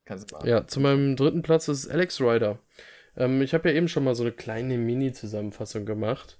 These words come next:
Speaker 1: Mhm.
Speaker 2: Ähm, also eine, äh, Agentenserie, die auf Prime läuft, die ist jetzt seit dem August in Deutschland draußen, also siebter August. Ähm, sind acht Folgen in einer Staffel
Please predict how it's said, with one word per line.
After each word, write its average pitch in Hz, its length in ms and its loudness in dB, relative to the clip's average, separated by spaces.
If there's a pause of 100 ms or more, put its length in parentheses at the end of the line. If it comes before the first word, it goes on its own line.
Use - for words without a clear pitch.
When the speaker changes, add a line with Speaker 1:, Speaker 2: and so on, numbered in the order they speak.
(460)
Speaker 1:
Mhm. 127 300 2
Speaker 2:
Ähm, 127 140 -6
also 135 180 2
eine, 151 420 4
äh, - 200 -4
Agentenserie, 151 1120 0
die 135 360 -6
auf - 240 -6
Prime 135 340 -2
läuft, 170 480 -6
die 131 100 -4
ist - 220 -14
jetzt 147 260 -10
seit - 480 -8 (580)
dem 156 300 -6
August 165 720 -4
in 175 160 -2
Deutschland 165 400 2
draußen, 113 340 -4
also 131 120 -4
siebter 139 280 -4
August. 143 480 -6 (680)
Ähm, 147 320 -2
sind 143 260 -6
acht - 200 -10
Folgen 175 380 4
in 156 120 0
einer 139 260 -2
Staffel 214 560 -4